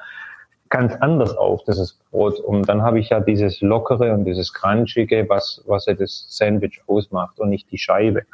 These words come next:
Ich versuche verschiedene, äh, Punkte darzustellen im Brot, da-, dass man auch sieht, wie das auszusehen hat. Ja, das soll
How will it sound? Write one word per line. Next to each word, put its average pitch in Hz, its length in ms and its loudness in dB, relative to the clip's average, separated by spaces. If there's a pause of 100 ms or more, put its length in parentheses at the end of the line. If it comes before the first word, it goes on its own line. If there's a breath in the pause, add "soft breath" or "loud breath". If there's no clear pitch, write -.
(320 loud breath)
Ich - 180 0 (140)
versuche 143 320 2
verschiedene, 147 680 2
äh, 110 680 0 (720)
Punkte 147 320 0
darzustellen 117 720 2
im 98 180 0
Brot, 104 360 0
da-, 101 320 0
dass 101 200 0
man 107 120 2
auch 92 160 0
sieht, 107 420 0 (400 loud breath)
wie 110 140 2
das 113 200 0
auszusehen 107 840 0
hat. - 260 -14 (240)
Ja, 92 220 -2
das - 160 -12
soll - 260 0